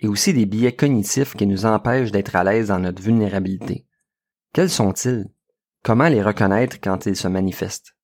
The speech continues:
Pourquoi est-ce que c'est important d'en être conscient ? Et qu'est-ce qu'ils ont à voir avec la vulnérabilité ?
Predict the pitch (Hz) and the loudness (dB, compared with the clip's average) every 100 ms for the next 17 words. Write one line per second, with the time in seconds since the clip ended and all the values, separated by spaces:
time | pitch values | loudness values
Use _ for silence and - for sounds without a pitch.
0 | _ _ _ _ - 101 - 123 143 - | _ _ _ _ -4 -4 0 2 2 -2
1 | - 95 85 110 113 - - 120 95 90 | -4 -6 -2 -2 0 -2 0 2 2 0
2 | 92 - 110 101 107 127 175 _ _ _ | -4 -2 -2 -2 -2 -4 -8 _ _ _
3 | _ _ - - 269 - 117 117 127 101 | _ _ -8 -2 0 2 2 2 2 2
4 | 117 135 104 98 98 92 117 113 101 101 | 2 2 0 0 -2 0 0 2 0 0
5 | 101 95 120 - | -2 -2 -6 -8